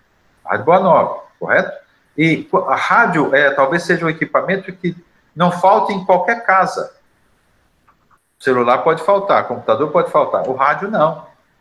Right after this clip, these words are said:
Então, o Momento Espírita, ele vai através do rádio, ele vai para todos os lares, como forma de tá divulgando a doutrina espírita, as notícias do movimento espírita também,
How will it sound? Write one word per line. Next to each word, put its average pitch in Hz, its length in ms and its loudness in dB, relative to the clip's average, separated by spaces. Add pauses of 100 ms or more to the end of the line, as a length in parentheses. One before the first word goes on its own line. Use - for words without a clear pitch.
Então, 147 420 -2
o - 40 -2
Momento 147 300 0
Espírita, 143 420 -2
ele 170 120 0
vai 113 280 2
através - 420 0
do 135 100 0
rádio, 135 480 0
ele 113 180 -8
vai 123 180 2
para 117 160 -4
todos 151 360 -2
os 120 140 -4
lares, 110 380 0 (280)
como 202 200 -2
forma 139 360 0
de 135 60 -10
tá 139 160 0
divulgando 135 540 -2
a 123 40 -2
doutrina 117 400 -4
espírita, 110 680 0 (280)
as 95 200 -2
notícias 110 460 -6
do 110 100 -6
movimento 110 400 -2
espírita 110 460 -6
também, 135 460 0